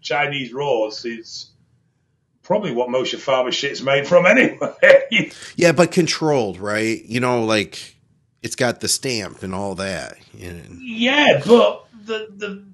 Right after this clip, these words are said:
Speaker 1: the fact is that it's the same fucking factory that's kicking out the U G L raws.
Speaker 2: Yeah.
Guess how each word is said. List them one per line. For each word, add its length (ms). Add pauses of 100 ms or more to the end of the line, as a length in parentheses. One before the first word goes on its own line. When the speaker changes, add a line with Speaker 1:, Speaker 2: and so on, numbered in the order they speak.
(560)
Speaker 1:
the 100
fact 520
is 520
that 120
it's 180
the 80
same 320
fucking 540
factory 600
that's 200
kicking 560
out 220
the 100
U 160
G 160
L 180
raws. 480 (300)
Speaker 2:
Yeah. 340